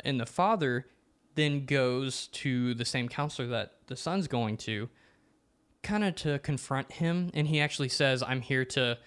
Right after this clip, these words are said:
help shed a light on my son's situation," but that's not why he went.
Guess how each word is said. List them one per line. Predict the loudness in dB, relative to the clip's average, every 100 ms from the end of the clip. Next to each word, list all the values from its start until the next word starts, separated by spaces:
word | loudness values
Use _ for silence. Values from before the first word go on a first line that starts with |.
| -20 -12
help | -2 -2
shed | 0 0 2
a |
light | 2 2 2
on | 0 -2
my | -2
son's | -2 -2 0 -2 -4 -10 -14 _ -4
situation," | -2 -2 -2 -2 -2 -2 -4 -6 _ _ -4
but | 0
that's | 0 0
not | 0 0 0
why | 0 -2
he | 0 -4 -2
went. | 0 -2 -2